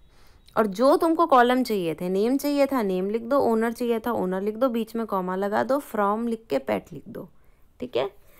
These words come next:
फ्रॉम लिखना ज़रूरी है, कहाँ से। तो जब ये करोगे तो उस टेबल का जो पूरा नेम है और जो सारे ओनर्स हैं वो आपके उसमें, आप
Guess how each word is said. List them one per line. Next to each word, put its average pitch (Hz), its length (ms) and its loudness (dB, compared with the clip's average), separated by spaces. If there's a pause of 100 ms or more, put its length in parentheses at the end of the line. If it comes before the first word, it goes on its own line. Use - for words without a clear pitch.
(120)
फ्रॉम 247 280 2
लिखना 233 280 0
ज़रूरी 185 380 -6
है, 330 120 -2
कहाँ 190 320 -4
से। - 260 -14 (480)
तो 247 60 -4
जब 269 200 4
ये 285 220 2
करोगे 240 440 4
तो 254 140 4
उस 285 300 0
टेबल 233 380 4
का 247 280 2
जो 240 160 -6
पूरा 247 340 0
नेम 190 400 -2
है 302 260 -2 (480)
और 208 100 -2
जो 233 120 -2
सारे 254 460 4
ओनर्स 202 480 0
हैं 160 160 -14 (420)
वो 233 100 0
आपके 226 340 2
उसमें, 226 300 -4
आप 202 240 -2